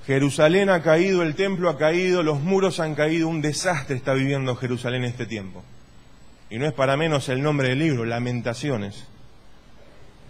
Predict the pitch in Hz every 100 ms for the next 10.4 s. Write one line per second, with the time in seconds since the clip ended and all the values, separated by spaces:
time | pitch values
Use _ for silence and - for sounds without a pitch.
0 | - - - - - - - - 135 165
1 | 196 165 139 135 160 156 151 139 - 196
2 | 185 - 156 156 147 175 160 123 - -
3 | - 143 151 185 220 214 170 180 190 208
4 | 196 180 185 190 185 - 135 208 240 233
5 | 180 156 127 - 208 175 147 208 120 -
6 | - - - - 170 214 226 180 233 277
7 | 240 120 170 190 185 - 147 151 139 139
8 | 143 143 143 156 156 147 170 180 151 151
9 | 156 143 120 104 101 - - - - -
10 | 135 180 185 101